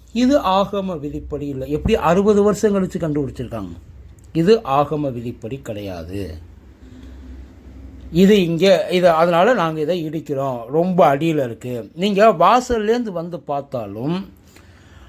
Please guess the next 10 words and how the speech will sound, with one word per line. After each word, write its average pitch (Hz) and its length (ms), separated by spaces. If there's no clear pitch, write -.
அந்த 131 560
கற்ப 233 440
கிரகம் 175 300
இருக்கு 139 200
இல்லைங்களா, 120 580
கோயில் 175 320
உள்ள 156 520
சிவன் 254 640
உங்களுக்கு 170 480
தெரிவார். 131 320